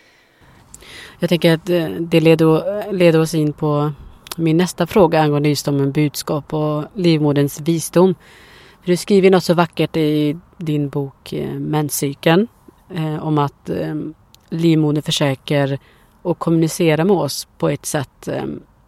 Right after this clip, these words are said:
dels genom, alltså det k-, kan vara genom mensvärk, om man kanske låter konstigt för den som lyssnar. Ehm, men att det kanske är liksom hennes sätt att signalera på att, eh, "Hej, eh, stanna upp, eh,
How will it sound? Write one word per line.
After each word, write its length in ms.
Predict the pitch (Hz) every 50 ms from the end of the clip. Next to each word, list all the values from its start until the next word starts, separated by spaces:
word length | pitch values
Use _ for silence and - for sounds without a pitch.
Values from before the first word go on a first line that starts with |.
| _ _ _ - 202 143 139 143 143 143 139 -
dels 400 | 151 147 156 165 180 - - -
genom, 300 | 202 196 196 190 196 196
alltså 260 | 180 180 175 - 175
det 60 | 175
k-, 140 | 170 - - - 175 -
kan 280 | - 180 170 175 185
vara 120 | 170 175 175
genom 240 | 170 160 156 156 156
mensvärk, 640 | 156 156 151 - - 160 160 190 214 - - - -
om 180 | 185 185 160 160
man 220 | 160 156 151 151 - - - _ - - - _ _
kanske 260 | - - 165 - -
låter 180 | 160 160 156 160
konstigt 500 | - 185 170 160 - - - 180 190 -
för 100 | - 185
den 120 | 175 175
som 120 | - - 180
lyssnar. 440 | 190 - - - 175 165 180 208 - - - - - - - - - - _ _ _ -
Ehm, 880 | - 160 160 156 151 147 147 147 147 147 147 147 147 143 143 143 143 143 151 - - -
men 320 | - 165 165 160 156 156
att 160 | 156 160 165 -
det 100 | 170 160
kanske 280 | - 170 156 - 165
är 80 | 156 156
liksom 220 | 156 151 - 151
hennes 280 | 147 175 165 160 165 -
sätt 180 | - 165 156
att 80 | 160 143
signalera 480 | - 165 156 156 151 151 147 139 139 131
på 220 | - - 151 151
att, 280 | 147 143 139 _ - -
eh, 140 | 165 139 139 147 - _ - - - - - _ _ _ _ _ _ -
"Hej, 440 | 190 170 220 220 214 185 151 156 156
eh, 220 | 165 170 175 175
stanna 340 | 160 - - 185 180 180 208
upp, 280 | 208 - - - - 175
eh, 340 | 165 156 160 170 165 151